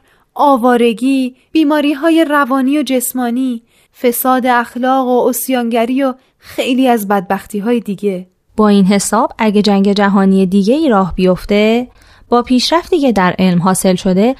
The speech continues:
Speaker 2: هم کشتار بیشتری خواهد شد، هم ویرانی‌های بدتر، هم عواقب وخیمتر.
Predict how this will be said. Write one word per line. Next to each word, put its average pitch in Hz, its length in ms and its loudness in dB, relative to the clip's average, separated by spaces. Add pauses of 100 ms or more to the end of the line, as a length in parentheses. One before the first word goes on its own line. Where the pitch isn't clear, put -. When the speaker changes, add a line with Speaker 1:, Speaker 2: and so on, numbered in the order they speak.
(100)
Speaker 2:
هم 339 240 -2
کشتار 294 500 0
بیشتری 254 440 0
خواهد 220 340 0
شد، 208 360 0
هم 285 260 0
ویرانی‌های 220 680 2
بدتر، 196 500 -2
هم 202 260 -2
عواقب 185 580 -2
وخیمتر. 165 600 -10